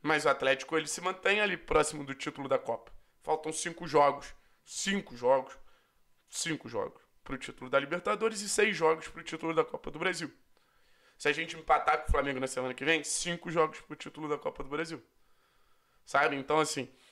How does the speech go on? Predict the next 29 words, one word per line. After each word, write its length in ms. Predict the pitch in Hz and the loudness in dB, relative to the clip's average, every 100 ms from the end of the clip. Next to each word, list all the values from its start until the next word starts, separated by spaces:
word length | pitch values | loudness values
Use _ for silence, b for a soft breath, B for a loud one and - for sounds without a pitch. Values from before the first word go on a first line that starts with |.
| b - | b 2
é... 760 | 131 123 120 120 117 117 110 - _ _ _ _ _ _ _ - - | 6 6 6 4 2 0 -4 -10 _ _ _ _ _ _ _ -20 -8
o 60 | |
Campeonato 420 | 135 131 127 131 | -2 2 2 2
Brasileiro, 640 | 131 123 123 127 143 156 - - | -2 -2 -2 0 0 -2 -6 -6
em 120 | 143 | -4
algum 200 | 135 147 | -4 -4
momento, 440 | 147 139 147 156 | -2 0 0 -2
ele 80 | 185 | -2
é 40 | 180 | -2
até 200 | 196 214 | 0 -2
um 520 | 233 247 247 226 - _ - | -2 -2 -4 -6 -10 _ -20
dificultador 1080 | 170 151 233 - - 190 - 170 - 175 151 | -18 -12 -10 -10 -16 -6 0 2 2 -4 -4
da 120 | 127 | -6
sua 160 | - 135 | -6 -6
temporada. 560 | 135 123 131 120 - - b b b b b b | -6 -2 2 2 0 -8 b b b b b b
Porque 180 | - - | -8 -2
é 40 | |
um 40 | 156 | 0
campeonato 460 | 175 175 165 170 | 0 4 4 2
que 80 | - | -2
te 100 | - | 0
obriga 380 | 208 175 214 208 | 0 2 0 0
a 40 | |
viajar 400 | 196 190 147 185 | 4 4 4 2
muito. 300 | 185 170 180 | 2 0 -6
O 200 | - - - | -10 -12 -10
próprio 260 | - - - | -6 -6 -6
Fernandinho 440 | 220 240 170 208 | -8 -8 -12 -14
disse. 320 | 156 202 - | -14 -18 -20